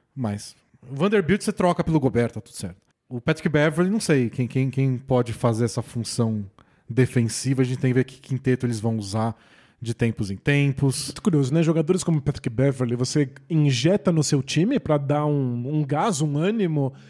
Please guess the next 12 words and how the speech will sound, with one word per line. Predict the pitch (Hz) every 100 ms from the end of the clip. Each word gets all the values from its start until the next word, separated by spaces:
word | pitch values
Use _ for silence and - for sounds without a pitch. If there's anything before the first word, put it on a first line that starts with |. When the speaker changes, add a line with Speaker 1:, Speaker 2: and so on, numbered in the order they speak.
| - - -
Speaker 2:
pra | 170
criar | 175 175
uma | 190
cultura, | 196 202 160 - 185 240 320 330 _ _ _ -
e | 202
depois | 208 220
você | 196
percebe | 220 185 190 175
que | -
ele | 170
é | 156
obsoleto. | 139 135 - 131 180 -